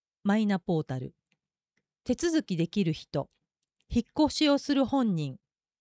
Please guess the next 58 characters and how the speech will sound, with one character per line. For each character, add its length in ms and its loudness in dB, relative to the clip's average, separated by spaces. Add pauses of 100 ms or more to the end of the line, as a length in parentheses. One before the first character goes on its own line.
(400)
こ 140 4
れ 120 4
ま 140 2
で 120 0
の 140 2
住 240 0
所 160 -2
で 120 4
同 120 4 (120)
じ 100 -2
世 240 0
帯 180 2
の 120 0
複 260 -2
数 280 2
の 120 2
人 240 -2
が 240 -4 (320)
同 240 0
じ 160 0
新 380 4
し 120 -6 (100)
い 40 0
住 220 2
所 160 -2
に 180 -2
一 60 0
緒 200 -2
に 160 -2
引 120 -4
っ 20 -20 (100)
越 80 0
し 160 -4
を 120 2
す 120 -8
る 160 -2
場 220 -4
合 60 -2 (100)
は、 240 -4 (1120)
ま 120 2
と 160 2
め 140 2
て 120 2
手 100 0
続 280 0
き 120 -2
が 120 0
で 100 -4
き 140 -8
ま 160 -6
す。 240 -18 (1120)
パ 140 2
ス 120 -8
ポ 200 2
ー 20 0
ト 140 2
申 260 -2
請、 380 -4